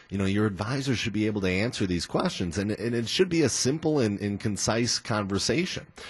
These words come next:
The best financial advisors are transparent about how they're compensated. You know, we recommend seeking out a fee-only advisor. There's no hidden fees, no bias due to conflicts of interest to sell a certain product. But it's just,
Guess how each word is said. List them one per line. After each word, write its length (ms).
The 100
best 300
financial 500
advisors 640
are 80
transparent 640
about 220
how 220
they're 240
compensated. 720
You 120
know, 80
we 100
recommend 400
seeking 260
out 140
a 60
fee-only 420
advisor. 720
There's 200
no 120
hidden 320
fees, 320
no 120
bias 460
due 160
to 80
conflicts 540
of 100
interest 380
to 80
sell 260
a 60
certain 320
product. 560
But 100
it's 140
just, 240